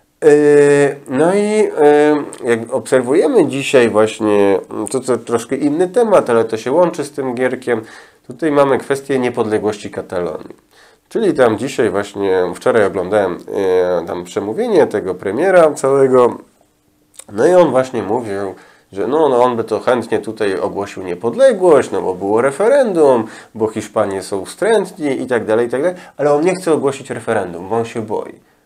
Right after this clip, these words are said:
Czego on się takiego boi? On się boi, co powiedzą rynki, co powiedzą rynki,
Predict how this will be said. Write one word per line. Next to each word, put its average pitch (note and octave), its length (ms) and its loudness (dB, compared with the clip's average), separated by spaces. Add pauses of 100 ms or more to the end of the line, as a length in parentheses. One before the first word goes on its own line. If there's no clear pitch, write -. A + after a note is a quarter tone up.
(140)
Czego G#2 280 -2
on C#2 120 -12
się - 140 -18
takiego - 440 -18
boi? - 380 -20
On G#2 140 -18
się A2+ 120 -14
boi, A2+ 220 -8 (320)
co D#3+ 180 -12
powiedzą C3+ 600 -4
rynki, D#3+ 460 -12 (480)
co E3+ 160 -6
powiedzą D3+ 540 -4
rynki, F3 360 -6